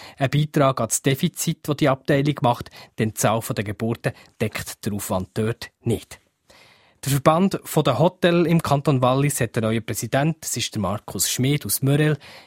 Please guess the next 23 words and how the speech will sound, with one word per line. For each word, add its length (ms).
Der 60
scheidende 480
Präsident, 580
der 140
Pierre-André 540
Panatier, 560
hat 100
zum 120
Abschied 480
gesagt, 380
man 80
dürfe 320
am 180
Preisdruck 760
in 140
der 80
Branche 420
nicht 240
nachgeben 540
und 160
bet 240
zum 260
Dumpingpreis 920